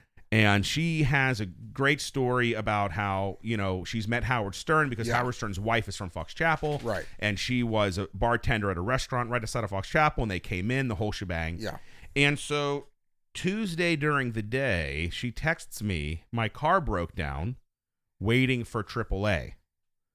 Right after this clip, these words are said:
Speaker 1: And I thought, "Well, I guess that means, you know,
Speaker 2: No podcast.
Speaker 1: there's no show tonight." She said it took an hour and a half for triple A to even get there, to get a tow truck there. Are you,
Speaker 2: Yeah.
Speaker 1: are you okay, Cone?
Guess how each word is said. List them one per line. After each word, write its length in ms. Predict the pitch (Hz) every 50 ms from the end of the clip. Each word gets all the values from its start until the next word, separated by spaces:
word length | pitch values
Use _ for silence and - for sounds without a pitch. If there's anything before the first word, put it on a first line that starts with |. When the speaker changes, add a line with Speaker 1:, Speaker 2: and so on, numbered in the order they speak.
| _ _ _ _ _ _ _ _ _ _ _ _ _ _ _
Speaker 1:
And 420 | 110 117 117 110 104 104 104 104 - -
I 360 | 107 117 113 113 117 117 113 - - -
thought, 320 | 131 113 107 104 - -
"Well, 400 | 107 117 107 101 98 92 85 - -
I 120 | - 101 104
guess 240 | 85 110 101 95 -
that 220 | - 101 87 - -
means, 480 | 101 98 95 90 85 85 78 - - - - _ _ _ _ _
you 120 | 98 107 101
know, 260 | 90 80 76 76 73
Speaker 2:
No 120 | - 110 104
podcast. 540 | - - 76 85 - - - - - -
Speaker 1:
there's 280 | - 123 113 107 98 85
no 220 | 101 92 87 85
show 320 | 78 - - 107 95 90 82
tonight." 420 | - 98 80 67 67 65 64 - - - _ _ _ _ _ _ -
She 60 | - 131
said 20 | 123
it 40 | 110
took 120 | - 95
an 80 | 104 -
hour 280 | - 117 127 143 156 170
and 100 | 185 170
a 40 | 165
half 340 | 120 139 123 107 107 107 -
for 220 | - 113 101 98
triple 420 | 98 - - 110 - - 107 101 98
A 80 | 95 92
to 140 | - - 80
even 280 | 98 98 90 92 87
get 240 | 80 101 95 90 -
there, 160 | - 80 76
to 80 | - -
get 100 | - 90
a 60 | 85
tow 200 | - - 101 92
truck 280 | - - 82 71 - -
there. 200 | 82 71 69 - -
Are 60 | 107
you, 220 | 123 147 170 165
Speaker 2:
Yeah. 40 | 151
Speaker 1:
are 100 | - 131
you 120 | 139 156 180
okay, 240 | 175 - 170 175
Cone? 320 | 175 - 180 180 202 208